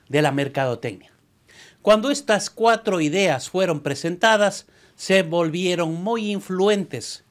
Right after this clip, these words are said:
en el mundo empresarial. Por esto, fueron desarrolladas y perfeccionadas durante varios años por otros actores claves de la industria.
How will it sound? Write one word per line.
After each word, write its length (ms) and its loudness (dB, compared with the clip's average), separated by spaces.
en 220 0
el 100 -4
mundo 400 -4
empresarial. 720 -12
Por 160 2
esto, 320 2
fueron 320 0
desarrolladas 880 0
y 260 -2
perfeccionadas 1000 0
durante 460 -4
varios 420 -2
años 380 -12
por 160 -4
otros 560 -8
actores 680 -4
claves 640 -2
de 200 2
la 240 -2
industria. 840 -14